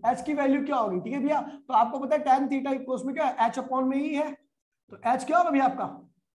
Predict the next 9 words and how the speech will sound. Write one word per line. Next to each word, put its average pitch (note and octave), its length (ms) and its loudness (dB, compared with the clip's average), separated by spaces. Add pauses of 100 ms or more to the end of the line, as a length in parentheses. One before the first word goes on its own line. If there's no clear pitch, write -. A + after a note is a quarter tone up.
(720)
एच G#3+ 200 -8
क्या D#4+ 120 2
होगा D#4+ 120 4
भैया? B3+ 180 2
E C4+ 200 -4 (160)
into C4+ 260 0
में D4+ 160 0
tan D4 220 2
theta। F3+ 300 -6